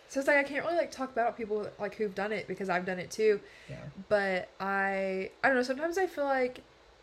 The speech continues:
Speaker 1: it's, like, necessary depending on the relationship, but I feel like if you have, like, been actively, like,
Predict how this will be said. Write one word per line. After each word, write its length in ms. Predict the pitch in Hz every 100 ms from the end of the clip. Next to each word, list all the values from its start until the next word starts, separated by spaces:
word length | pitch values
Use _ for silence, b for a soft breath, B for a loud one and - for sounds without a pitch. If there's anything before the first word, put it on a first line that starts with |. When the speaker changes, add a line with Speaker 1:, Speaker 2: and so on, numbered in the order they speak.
| - - - - - - - - - - -
Speaker 1:
it's, 200 | 254 254
like, 100 | 269 226
necessary 520 | 311 247 240 285 285
depending 280 | 269 247 220
on 60 |
the 80 | 214
relationship, 440 | 208 190 - - 277
but 80 | 247
I 100 | 226
feel 160 | 247
like 180 | 247 247
if 160 | 240 220
you 140 | 233
have, 240 | 247 226
like, 280 | 220 202 - B B
been 160 | 240 233 - -
actively, 640 | 190 208 - 254 233 254
like, 360 | 247 202 185